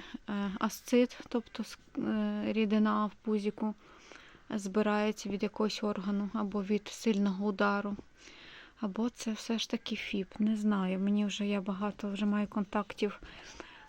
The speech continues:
а, хто продає ліки від фіб. Дівчата, а, гарно консультують, кажуть, що треба ще зробити. Треба було ще зробити аналіз на імунодефіцит і лейкоз, щоб знати, яка доза J S потрібна буде йому.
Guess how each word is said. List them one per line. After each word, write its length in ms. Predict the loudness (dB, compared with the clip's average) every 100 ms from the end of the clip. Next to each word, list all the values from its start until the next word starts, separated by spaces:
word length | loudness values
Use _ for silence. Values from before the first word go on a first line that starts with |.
| -8 -2
а, 200 | -2 -2
хто 440 | -2 0 0 0
продає 380 | -2 0 2 2
ліки 340 | 2 2 2
від 120 | 2 0
фіб. 300 | -4 -2 -2 -4 -4
Дівчата, 640 | -4 -2 -2 0 0 0 -4 -8
а, 60 | -4 -2 -2
гарно 260 | 0 2 2
консультують, 840 | 2 0 2 0 0 0 2 2
кажуть, 340 | 0 0 0 0
що 140 | -2
треба 300 | -2 -2 -2
ще 180 | -2 -2
зробити. 600 | -2 -2 2 0 2 -4 -6 -18 -20 -20 -14
Треба 240 | -6 -4 -4
було 260 | -2 -2
ще 160 | -2 -4
зробити 420 | -6 -2 -2 0
аналіз 400 | 0 2 0 -2
на 80 | 0
імунодефіцит 720 | 2 2 2 0 -4 -4 -2 0
і 40 |
лейкоз, 580 | 0 0 0 0 0 -6 -16 -18 -18 -20 -20 -12
щоб 220 | -6 -4 -4 -6 -8 -8
знати, 460 | 0 4 4 2 -2
яка 280 | -4 0 0
доза 480 | 2 2 2 -2 -4 -8
J 200 | -6 -2 0 2
S 260 | 0 -2 -8
потрібна 500 | -6 -4 -2 0 0
буде 340 | 0 -2 -2 0
йому. 360 | 0 0 -2